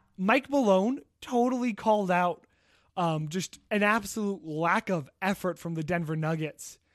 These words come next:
um, last night in the postgame. And you really thought that Jokic winning the M V P would give them, <laughs> would, I don't know, like, give him some sort of motivation, but he had no motivation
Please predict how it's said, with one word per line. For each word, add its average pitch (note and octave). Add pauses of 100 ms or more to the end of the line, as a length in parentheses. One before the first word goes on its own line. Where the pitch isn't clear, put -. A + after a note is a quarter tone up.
(380)
um, D#3+
last E3
night E3
in E3+
the D#3+
postgame. D3+
And F#3
you G#3
really A#3+
thought A3
that D#3 (320)
Jokic G3+
winning F3+
the F3+
M F#3
V E3+
P G3
would D3+
give F#3
them, D#3 (360)
<laughs> -
would, G3+ (840)
I G3+
don't A#3+
know, G#3
like, F#3+
give G#3
him G3+
some G#3
sort G#3+
of G3
motivation, F#3+
but F3
he A3+ (180)
had D#3+
no F#3
motivation E3